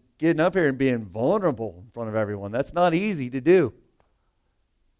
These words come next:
Jesus, I love the idea of you being Savior, but he also wants to be Lord. And so what does he say here?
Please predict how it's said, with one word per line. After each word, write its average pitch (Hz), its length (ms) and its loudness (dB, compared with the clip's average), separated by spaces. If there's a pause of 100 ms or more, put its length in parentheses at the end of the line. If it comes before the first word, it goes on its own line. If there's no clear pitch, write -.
(2250)
Jesus, 147 400 -4
I 147 60 0
love 175 280 4
the 180 100 2
idea 160 220 2
of 147 80 -2
you 147 140 0
being 135 280 0
Savior, 165 480 4
but 120 380 0 (260)
he 147 140 -2
also 175 440 0
wants 208 420 -4
to 156 120 -16
be 135 180 0
Lord. 151 400 2
And 120 120 -6
so 160 120 -8
what 156 140 -2
does 147 120 -2
he 139 100 -10
say 190 280 -2
here? 131 260 0